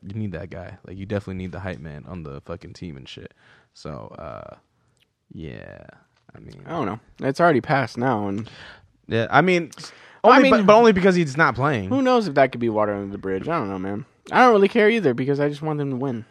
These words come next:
Speaker 2: I
Speaker 1: Yeah.
Speaker 2: just want, I mean, whatever happens with K D happens with K D. If he wants to leave, he wants to leave.
Speaker 1: He probably will.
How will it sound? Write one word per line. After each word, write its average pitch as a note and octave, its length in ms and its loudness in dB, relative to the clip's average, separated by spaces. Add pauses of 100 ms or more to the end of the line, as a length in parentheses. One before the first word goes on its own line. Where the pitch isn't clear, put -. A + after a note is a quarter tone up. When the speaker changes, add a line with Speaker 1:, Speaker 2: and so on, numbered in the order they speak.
(480)
Speaker 2:
I A2 60 -10
Speaker 1:
Yeah. G#2+ 60 -6
Speaker 2:
just - 120 -10
want, C3+ 260 -12 (380)
I D3 60 -2
mean, F#3 320 2
whatever G3+ 240 2
happens G3 220 -2
with D#3+ 100 -8
K F3 200 -2
D D#3 140 0
happens D3+ 280 -4
with A#2 100 -6
K C3 220 -2
D. C3 180 -2
If B2+ 100 -8
he D3 100 -8
wants C#3 200 -4
to C3 80 -12
leave, A#2+ 260 -2
he B2 60 -8
wants A2+ 240 -8
to - 60 -14
leave. G2+ 260 -4
Speaker 1:
He A#3 80 -6
probably A#3+ 280 -2
will. A#3+ 380 -4